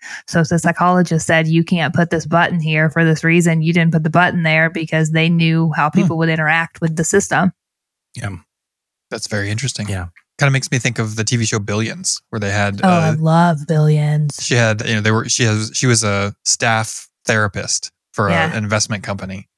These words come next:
Speaker 1: Yeah.
Speaker 2: Just
Speaker 1: She gets them in their, like, in their, like, focus zone.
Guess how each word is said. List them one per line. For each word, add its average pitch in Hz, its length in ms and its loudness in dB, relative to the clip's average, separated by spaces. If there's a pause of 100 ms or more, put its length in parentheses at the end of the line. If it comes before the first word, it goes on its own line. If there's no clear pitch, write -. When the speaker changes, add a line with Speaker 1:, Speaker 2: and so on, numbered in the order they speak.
(560)
Speaker 1:
Yeah. 180 140 0
Speaker 2:
Just - 220 -4 (220)
Speaker 1:
She - 400 -4
gets 196 180 2
them 196 160 4
in 190 120 4
their, 175 160 2 (200)
like, 180 240 0
in 185 160 2
their, 170 260 2
like, 180 220 0
focus 185 460 0
zone. 160 400 0